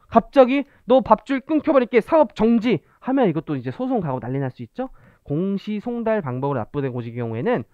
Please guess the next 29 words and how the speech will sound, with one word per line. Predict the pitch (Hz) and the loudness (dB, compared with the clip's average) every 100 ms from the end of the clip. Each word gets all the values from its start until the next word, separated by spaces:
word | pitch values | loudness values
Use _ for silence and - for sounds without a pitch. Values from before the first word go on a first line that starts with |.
| _ _ 139 | _ _ -4
요구할 | 156 175 180 151 | -4 -2 -2 -4
수 | - 262 339 _ - | -4 -8 -8 _ -4
없다가 | 190 - 233 | 0 4 6
되는 | 196 156 | 4 0
거예요. | 135 147 214 | -4 -6 -6
요구할 | 190 185 175 | 0 2 0
수 | - | -2
없다. | 180 - 190 247 | -2 2 4 4
저게 | 247 180 175 | 2 0 0
가장 | 180 208 | 0 0
잘 | 180 202 | 2 4
나와요. | 190 160 254 - - - | 6 6 2 0 -16 -4
저러한 | - 220 240 247 | 6 10 10 10
경우에도 | 233 233 226 226 330 392 - - - | 6 6 6 6 4 2 -4 -12 2
요런 | 208 262 254 | 6 8 6
삼 | 285 277 | 4 4
회 | 269 | 4
이상 | 254 247 | 2 2
체납하자 | 262 247 233 | 2 4 4
요구할 | 185 220 240 | 4 6 4
수 | - - | 2 -6
있다라고 | 226 - - 277 269 233 | -8 -4 4 6 6 6
이렇게 | 196 | 4
잘 | 202 196 | 4 2
나와요. | 214 180 160 | 4 4 2
있다라고. | 190 233 220 196 214 247 | 2 4 4 6 8 8
이건 | 190 190 | 6 0
타시험까지 | - 277 285 262 254 240 208 | -2 0 2 2 2 2 2
해서 | 190 226 330 | 2 2 2